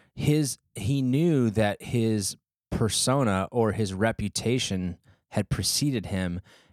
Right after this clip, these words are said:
and it was on the lips of all of the merchants, "Watch out for pirates, especially Blackbeard." And then when they would see him and the beard stuff was going and the smoke and all the kind of stuff,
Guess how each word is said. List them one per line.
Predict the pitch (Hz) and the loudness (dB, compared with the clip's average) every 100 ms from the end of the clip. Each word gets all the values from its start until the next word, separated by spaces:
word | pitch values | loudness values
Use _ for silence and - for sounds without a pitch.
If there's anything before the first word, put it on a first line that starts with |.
| _ | _
and | 117 110 113 | 0 0 2
it | 131 135 | 0 0
was | 120 | 0
on | 123 | 2
the | 110 | 2
lips | 107 123 - | 2 0 0
of | 107 | -4
all | 98 104 160 | 2 4 4
of | 131 | 2
the | 107 | 0
merchants, | 95 95 - 92 90 - - - - | 2 0 0 -4 0 -2 -4 -8 2
"Watch | 107 113 120 | 4 4 2
out | 110 - | 2 0
for | 110 101 - | -2 -2 -2
pirates, | 120 117 98 92 - - | 0 2 2 0 -4 -4
especially | 113 - - 110 - 101 | -2 0 2 0 0 -2
Blackbeard." | 101 104 107 92 90 87 87 - - _ _ 120 | 0 0 0 -2 -2 -2 -6 -16 -20 _ _ 0
And | 120 | 2
then | 117 113 | 2 2
when | 107 | 2
they | 104 | 2
would | 98 92 | 2 0
see | - - 143 123 | 0 2 2 2
him | 104 98 98 - | 0 0 -2 -2
and | 98 95 | -2 0
the | 92 | -2
beard | 101 101 95 | -2 -2 -2
stuff | - 98 95 - | -8 -6 -8 -4
was | 90 | -6
going | - 98 95 92 | -4 -2 -2 -2
and | 92 | -2
the | 92 95 | -4 -4
smoke | - - 101 92 | -4 0 0 0
and | 95 92 | -4 -2
all | 92 | -2
the | 95 | -2
kind | - 101 | -4 -4
of | - | -2
stuff, | - 98 92 | 2 2 0